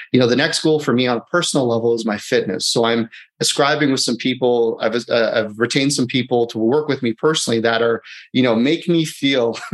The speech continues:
<laughs> like I'm standing still in the context of my physical fitness. So I think to myself, "Oh, I'm in good shape." I hang out with these guys,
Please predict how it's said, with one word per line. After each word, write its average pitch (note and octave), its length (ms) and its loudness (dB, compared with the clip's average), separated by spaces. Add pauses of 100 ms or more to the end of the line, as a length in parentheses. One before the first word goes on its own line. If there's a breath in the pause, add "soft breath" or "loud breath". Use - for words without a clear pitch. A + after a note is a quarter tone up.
(160)
<laughs> - 340 -6
like D3 160 2
I'm C3+ 120 2
standing C3 580 0
still - 760 -2 (260 soft breath)
in B2 100 2
the B2+ 100 4
context C3 600 -2
of A2+ 160 0
my A#2 160 2
physical A2+ 420 -4
fitness. B2+ 320 0
So B2+ 80 2
I A#2 80 0
think C3 180 -2
to - 40 -4
myself, A#2+ 380 0
"Oh, C3 180 2
I'm A#2 160 0
in A2+ 80 0
good A2 160 -2
shape." A2+ 340 0 (280 loud breath)
I A2 80 2
hang C#3 180 2
out C#3+ 100 2
with B2+ 120 -2
these C#3+ 180 0
guys, D#3+ 320 -2